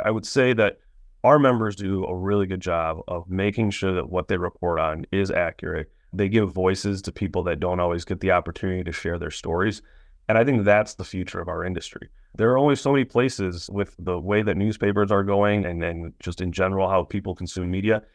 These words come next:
It's important to have an understanding of how decisions are being made on a local level. And really the only ones that can do that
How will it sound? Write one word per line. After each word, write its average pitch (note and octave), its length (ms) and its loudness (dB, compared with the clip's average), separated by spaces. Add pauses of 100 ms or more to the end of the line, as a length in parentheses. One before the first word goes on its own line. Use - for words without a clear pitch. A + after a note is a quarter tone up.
(160)
It's A2+ 160 -4
important C#3 420 2
to B2 40 6
have A#2 180 6
an A#2 80 2
understanding A2 540 0
of G#2 100 0
how G2 220 2
decisions G#2+ 420 -4
are G2+ 80 0
being F#2+ 280 0
made F#2+ 200 -2
on F2+ 120 0
a E2+ 40 -6
local F2+ 380 -4
level. G2+ 400 2 (340)
And G2 240 0
really B2 280 4
the G#2+ 120 0
only A2 280 2
ones G#2 200 0
that G2 120 -10
can F#2+ 100 -4
do G2+ 140 0
that F#2 300 0